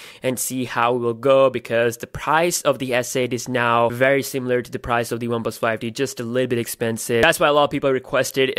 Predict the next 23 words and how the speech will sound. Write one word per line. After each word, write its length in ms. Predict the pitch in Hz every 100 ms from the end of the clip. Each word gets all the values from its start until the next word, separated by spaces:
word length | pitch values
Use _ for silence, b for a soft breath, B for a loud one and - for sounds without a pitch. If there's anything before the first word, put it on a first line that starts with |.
| 123
this 220 | 127 -
comparison 560 | 127 117 131 127 123 123
as 180 | 110
well. 240 | 131 123 120
So 220 | - 113
without 340 | 107 139 160
any 140 | 147 139
further 320 | - 127 123
ado, 400 | 113 120 123 120 B B -
let's 300 | 110 120 -
get 160 | 123
started. 580 | - 113 131 127 101 92 -
All 140 | 170
right, 180 | 165 147
so 180 | - 156
kicking 280 | 190 208 185
things 260 | 185 -
off 300 | 160 160 156
with 200 | 165 160
a 180 | - 156
boot 340 | 131 165 185 190
up 100 | -
comparison, 840 | 147 - 143 143 131 147 139